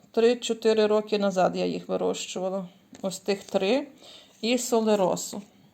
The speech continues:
Три, е, такі гібриди я вирощувала три роки назад, напевно. А ось такий бобкат,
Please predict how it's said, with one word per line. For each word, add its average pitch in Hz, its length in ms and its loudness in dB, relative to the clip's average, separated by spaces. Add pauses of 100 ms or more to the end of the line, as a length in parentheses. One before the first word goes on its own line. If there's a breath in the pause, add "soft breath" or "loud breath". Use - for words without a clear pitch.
(600 soft breath)
Три, 233 460 0
е, 190 260 0
такі 208 340 -2
гібриди 196 640 0 (760 soft breath)
я 202 200 2
вирощувала 208 600 0
три 208 260 -2
роки 202 320 -2
назад, 190 420 0
напевно. 254 580 0 (800 soft breath)
А 190 440 2 (100)
ось 190 240 -2
такий 202 460 -2
бобкат, 226 600 -2